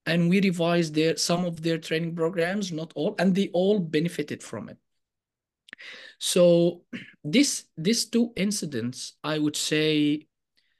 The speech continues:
they influenced my, my, my leadership style greatly.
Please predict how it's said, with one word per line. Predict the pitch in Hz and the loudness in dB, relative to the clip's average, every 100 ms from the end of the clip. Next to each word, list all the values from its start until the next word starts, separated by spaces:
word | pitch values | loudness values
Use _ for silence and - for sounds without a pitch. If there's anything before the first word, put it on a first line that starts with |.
| _ - | _ -14
they | 143 170 - | -6 -6 -4
influenced | 151 170 - 185 180 - - | -4 -4 -2 -2 -2 -4 -4
my, | 165 165 165 165 | -2 0 -2 -4
my, | 160 160 156 - | -6 -6 -8 -8
my | 151 151 | -6 -4
leadership | 156 156 165 - 151 | -2 -2 -4 -6 -6
style | - - 147 156 151 | -8 -4 -2 -2 -4
greatly. | 135 139 - 180 220 | -4 -4 -2 -4 -4